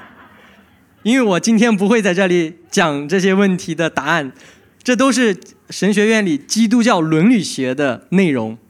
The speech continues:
啊，打个广告啊。<laughs> 所以上帝他赐予摩西十诫，所以我要讲的就是说，耶稣他来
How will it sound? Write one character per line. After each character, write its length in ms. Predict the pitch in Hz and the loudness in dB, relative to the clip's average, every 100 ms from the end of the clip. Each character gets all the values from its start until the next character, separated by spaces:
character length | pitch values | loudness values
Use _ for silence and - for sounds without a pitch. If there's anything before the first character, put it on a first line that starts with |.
| _ _ _ _ _ _ _ _ - | _ _ _ _ _ _ _ _ -12
啊， 160 | 131 117 | -10 -10
打 120 | 117 | -10
个 100 | 131 | -6
广 200 | 139 117 | -4 -4
告 100 | 123 | -4
啊。 200 | 120 107 101 - - 185 170 180 185 185 - - - | -6 -8 -18 -20 -8 -6 -4 -6 -6 -6 -14 -20 -20
<laughs> 1000 | - - _ _ - _ _ _ _ | -20 -20 _ _ -20 _ _ _ _
所 200 | - 240 | -4 0
以 280 | 311 247 165 - | 0 -2 -4 -10
上 360 | - - 302 247 | -4 0 2 2
帝 160 | 247 220 | 0 -2
他 240 | 202 220 | 0 -2
赐 680 | 214 - - - 269 262 202 | -2 -14 -14 -8 -2 0 0
予 400 | 160 180 190 - _ _ _ - | -2 -4 -4 -8 _ _ _ -6
摩 340 | 160 165 214 | -2 0 0
西 220 | - 233 | 0 -2
十 260 | - - 160 | -2 -4 -4
诫， 320 | 180 196 120 - | -2 -2 -2 -6
所 180 | 190 | -2
以 40 | 214 | 0
我 120 | 180 | 2
要 120 | 220 | 2
讲 200 | 208 156 | 0 -2
的 80 | 143 | 0
就 140 | 196 180 | 0 -2
是 100 | 170 | 0
说， 280 | 208 214 - - _ _ | 0 -2 -4 -20 _ _
耶 340 | 175 208 254 247 | 0 2 2 0
稣 340 | 247 240 240 | -2 -2 -2
他 300 | 214 - 226 | -4 -2 0
来 540 | 220 165 143 143 180 | 0 0 0 0 -2